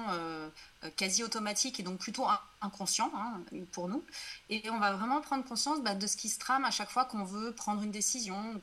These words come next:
qu'on veut faire telle action ou ne pas la faire, justement. Et on va vraiment, euh, mettre le projecteur sur, bah, quelles sont les émotions qui peuvent me bloquer,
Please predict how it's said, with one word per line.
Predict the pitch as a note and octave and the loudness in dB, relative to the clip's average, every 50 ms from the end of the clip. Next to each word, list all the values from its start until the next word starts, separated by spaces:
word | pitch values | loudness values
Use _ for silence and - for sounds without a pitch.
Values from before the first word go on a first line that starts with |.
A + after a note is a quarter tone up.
| - | -8
qu'on | - F#3+ | -8 -6
veut | F3+ F3 G3+ G#3 | -4 -4 -4 -4
faire | - - - - A3+ A3 G#3+ - | -4 -4 0 2 2 2 2 0
telle | - A3 G#3 G3 | -2 0 2 2
action | G3+ G3 - - A3+ A#3+ | 2 2 2 0 0 0
ou | A#3 G#3 | 0 0
ne | F#3+ | 0
pas | E3+ F3 D#3+ | 0 0 0
la | D3+ D3 | 0 -2
faire, | - - G#3+ A3+ A#3 | -2 -4 -2 -2 -2
justement. | G3 F3+ - - F3 F3 A#3 D4 - - - - - - - - - - - | -2 -4 -4 -4 -4 -4 -4 -4 -4 -4 -4 -4 -6 -8 -14 -18 -14 -6 -2
Et | A3+ B3+ D4 - - - | 2 2 2 2 2 0
on | G3 G#3 G3+ | 0 0 2
va | F#3+ G#3 A3 A#3 A#3 A3 G3+ | 4 6 6 6 6 6 4
vraiment, | F#3+ G3 A3 A3+ A#3 B3+ C4+ C#4 B3+ G3+ | 2 0 0 2 4 4 4 4 4 2
euh, | F3+ F3 F3 E3+ E3 - - - - - - - - - - - - - | 0 0 -2 -4 -6 -10 -14 -20 -20 -20 -20 -20 -20 -20 -20 -12 -6 0
mettre | G3+ B3 C4+ C#4 - | 2 2 2 2 0
le | A#3+ | -2
projecteur | G3 - B3 B3 G#3+ A3 G3+ - - B3 A#3+ C4+ C4+ - | -2 -2 0 0 0 0 0 0 2 4 4 4 6 4
sur, | - - B3+ A#3 | 4 2 2 4
bah, | G#3 G3+ F#3 - - - | 4 4 4 4 2 -2
quelles | B3+ B3 A#3 | 0 2 2
sont | A#3+ - B3 | 2 2 2
les | A#3+ A#3 G#3+ A3 | 0 -2 -2 -2
émotions | A3 G#3+ G#3+ G#3 - - A#3+ | -2 -4 -2 -2 -2 -2 -2
qui | A#3 - A3 | -4 -4 -6
peuvent | - - F#3+ F3+ F3 E3 | -4 -4 -4 -4 -4 -4
me | E3+ D#3+ | -4 -4
bloquer, | C#3+ D#3 F#3 G3 F#3+ - - F3 E3 F3+ A3 C#4+ | -4 -2 -2 -2 0 0 0 0 0 0 0 -2